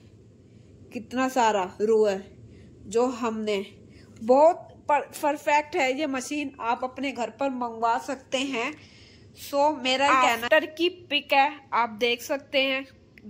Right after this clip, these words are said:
बिल्कुल नया मेरा टॉप हो चुका है और आप इसको सर्दी में यूज़ कर सकते हैं, बिल्कुल भी नहीं है। तो आप देख सकते हैं बहुत ही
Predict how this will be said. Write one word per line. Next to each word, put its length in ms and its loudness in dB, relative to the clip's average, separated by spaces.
बिल्कुल 500 -8
नया 340 -2
मेरा 280 -2
टॉप 260 -4
हो 160 -2
चुका 260 -4
है 200 0
और 140 -2
आप 240 -2
इसको 260 -10
सर्दी 480 -6
में 420 -8
यूज़ 480 -12
कर 120 -6
सकते 360 -12
हैं, 160 -10
बिल्कुल 520 -6
भी 200 -6
नहीं 360 -6
है। 200 -6
तो 440 -6
आप 240 -4
देख 200 -6
सकते 300 -8
हैं 120 -8
बहुत 280 -6
ही 140 -8